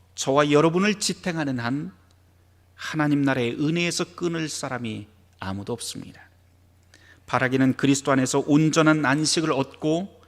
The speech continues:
하나님 나라에 합당하고 풍성한 열매를 맺는 저와 여러분들이 되시길 주님의 이름으로 축원합니다. 모든 지각에 뛰어난 하나님의 평강이 그리스도 예수 안에서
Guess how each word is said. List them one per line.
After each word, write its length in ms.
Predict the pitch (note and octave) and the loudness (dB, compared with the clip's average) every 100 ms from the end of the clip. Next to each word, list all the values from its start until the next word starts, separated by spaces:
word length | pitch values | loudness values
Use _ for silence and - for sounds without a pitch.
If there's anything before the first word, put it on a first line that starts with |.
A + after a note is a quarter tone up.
| - - - - | -20 -20 -20 -10
하나님 440 | - F#3+ G3 G#3 | -4 2 4 4
나라에 260 | G3+ G3 F#3 | 4 2 0
합당하고 680 | - - - G3+ F#3+ F3+ F#3 | -2 -4 -2 -2 0 0 0
풍성한 640 | - - G#3+ G3 F#3+ F3+ | -4 0 0 2 -2 0
열매를 320 | E3 D#3 D3 C#3+ | 0 0 -2 0
맺는 560 | C3+ B2+ B2+ B2 A#2+ _ _ _ _ _ | -2 -2 -4 -6 -10 _ _ _ _ _
저와 320 | - A2+ G#2+ | -6 -4 0
여러분들이 440 | A#2 B2+ C#3 C#3+ C3+ | 0 0 -4 -4 -2
되시길 600 | C3 - C3+ D3+ E3 - - - _ | -2 -2 -4 -4 -8 -16 -20 -20 _
주님의 400 | - A#2+ A2 G2+ | -4 -2 -2 -4
이름으로 340 | G2 G#2 D#3 - | -6 -8 -10 -8
축원합니다. 600 | - D#3+ C#3+ G#2+ - - - _ - - - - - - - - | -10 -8 -10 -12 -14 -16 -20 _ -20 -20 -20 -20 -20 -20 -20 -2
모든 400 | C#3+ D#3 D#3+ D3+ | 4 6 4 2
지각에 320 | D#3 D#3 D3 | 2 2 0
뛰어난 400 | D3+ D3 C#3 C3 | -2 0 0 0
하나님의 440 | C#3 C3+ C3 B2+ | -2 0 0 -2
평강이 580 | - C3 A#2+ A#2 A2+ G#2+ - _ _ _ | -4 -4 -4 -6 -8 -10 -18 _ _ _
그리스도 400 | - D#3 D#3+ F3+ | -2 0 0 2
예수 320 | D#3+ D#3+ - D3+ | 2 2 0 -2
안에서 600 | C#3 C3 C3+ B2+ D#3 | -2 -4 -6 -6 -10